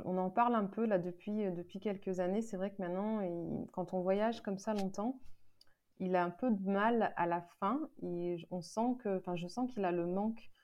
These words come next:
de ses amis, le manque, heu, de ses grands-parents, de ses cousins avec qui il est très proche. Et donc, on s'est mis d'accord, heu, je lui ai dit : « Combien de, c'est, c'est combien, heu, combien de temps c'est OK pour toi de voyager comme ça, heu, loin ? » Et il m'a dit : « Deux mois, heu, deux mois, c'est bien.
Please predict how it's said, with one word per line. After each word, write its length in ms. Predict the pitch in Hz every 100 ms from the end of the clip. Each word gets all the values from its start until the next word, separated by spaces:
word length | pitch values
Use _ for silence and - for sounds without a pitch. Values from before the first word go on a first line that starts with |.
| - - -
de 100 | 175
ses 220 | 165 180
amis, 480 | 170 170 208 226 226
le 120 | 202 180
manque, 300 | 180 185 185
heu, 140 | 175
de 100 | 165
ses 160 | 165 170
grands-parents, 760 | 170 165 170 165 196 208 208
de 100 | 180
ses 180 | 170 175
cousins 320 | - 170 185
avec 160 | 185 175
qui 120 | -
il 60 | 175
est 100 | 175
très 160 | - 175
proche. 440 | - 240 269 - _ - - - - -
Et 100 | 196
donc, 200 | 185 185 190
on 80 |
s'est 180 | 175 190
mis 120 | 190
d'accord, 560 | 220 190 185 180 220 226
heu, 260 | 185 170 170
je 80 | 170
lui 80 |
ai 20 | 180
dit : « 200 | 214 226
Combien 340 | 226 220 226
de, 240 | 202 185 180
c'est, 220 | - 175 - - _
c'est 180 | - 190
combien, 540 | 214 220 220 226 220 190
heu, 300 | 175 170 170
combien 180 | 220 220
de 100 | 202
temps 240 | 196 247
c'est 180 | 254 -
OK 260 | 208 202 240 277 -
pour 160 | - -
toi 320 | - 214 269 _ _ _ - -
de 60 | 190
voyager 540 | 95 196 90 - 107
comme 180 | 202 190
ça, 320 | - 202 196
heu, 40 | 180
loin ? » 300 | 190 262 330 - - - _ -
Et 100 | 196
il 60 | 202
m'a 120 | 190
dit : « 140 | 220
Deux 140 | 202 208
mois, 520 | 185 165 196 208 180
heu, 40 | 170
deux 140 | 185
mois, 160 | 202 214
c'est 160 | 196
bien. 280 | 165 151